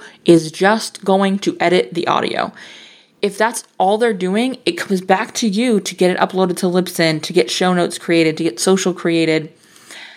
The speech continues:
And so, again, this can be a really good one-two punch with a sort of admin-focused V A or marketing-focused V A to get you where you wanna go.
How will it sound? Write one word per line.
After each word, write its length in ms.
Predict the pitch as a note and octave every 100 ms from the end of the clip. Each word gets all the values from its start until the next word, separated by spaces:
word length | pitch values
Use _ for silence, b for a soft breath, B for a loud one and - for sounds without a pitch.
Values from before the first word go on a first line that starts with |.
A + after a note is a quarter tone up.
| B -
And 140 | F#3+
so, 460 | F#3 - F#3 F3+ -
again, 420 | F3+ F3+ A3 F#3 -
this 220 | E3+ F3+
can 180 | G#3 G#3+
be 120 | G#3
a 80 | G3+
really 320 | F#3 F#3+ G3
good 440 | F#3 F#3 F3+ -
one-two 500 | E3 E3+ F#3 F3+ F#3+
punch 360 | F3+ - F3+ F3+
with 120 | E3
a 140 | D#3+ D#3+
sort 160 | E3+
of 160 | D#3 -
admin-focused 880 | D#3+ E3 F3+ F3 E3+ E3+ D#3+ D#3+ D#3+
V 260 | D#3 E3+
A 460 | D4+ F3+ D#3 F#3+ A3+ B B B B _
or 100 | F3
marketing-focused 1000 | E3+ E3+ F#3 F#3+ G#3+ E3 - D#3+ D#3+ -
V 220 | E3+ D3+
A 360 | D3+ D#3+ G3 B B B B B
to 120 | - F#3+
get 240 | G#3+ -
you 160 | B3+ A#3+
where 220 | F#3 F#3+
you 180 | F#3+ F3+
wanna 220 | E3+ D#3
go. 340 | F3+ - -